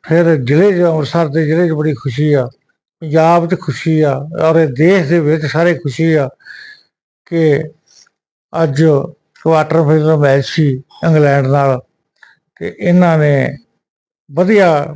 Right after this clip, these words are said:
ਪ੍ਰਦਰਸ਼ਨ ਕਰਕੇ ਤੇ ਜਿੱਤ ਪ੍ਰਾਪਤ ਕੀਤੀ ਆ। ਚਲੋ, ਮੈਚ ਅਜੇ ਸ਼ੁਰੂ ਹੋਇਆ ਸੀ ਤੇ ਉਸੇ ਰੈਫਰੀ ਨੇ ਰੈੱਡ ਕਾਰਡ ਦੇ ਦਿੱਤਾ। ਚਲੋ, ਰੈਫਰੀ ਦਾ ਫੈਸਲਾ ਟੱਲ ਹੁੰਦਾ, ਮਾਲਕ ਨੇ ਮਿਹਰ ਕੀਤੀ,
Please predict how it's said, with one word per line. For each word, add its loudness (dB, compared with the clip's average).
ਪ੍ਰਦਰਸ਼ਨ -2
ਕਰਕੇ -2
ਤੇ -12
ਜਿੱਤ -2
ਪ੍ਰਾਪਤ 0
ਕੀਤੀ 0
ਆ। 0
ਚਲੋ, 0
ਮੈਚ 2
ਅਜੇ 2
ਸ਼ੁਰੂ 2
ਹੋਇਆ 2
ਸੀ -2
ਤੇ -6
ਉਸੇ 0
ਰੈਫਰੀ 2
ਨੇ 2
ਰੈੱਡ 0
ਕਾਰਡ 0
ਦੇ 0
ਦਿੱਤਾ। -2
ਚਲੋ, -2
ਰੈਫਰੀ 2
ਦਾ 2
ਫੈਸਲਾ 0
ਟੱਲ 0
ਹੁੰਦਾ, -2
ਮਾਲਕ 0
ਨੇ 2
ਮਿਹਰ 2
ਕੀਤੀ, -4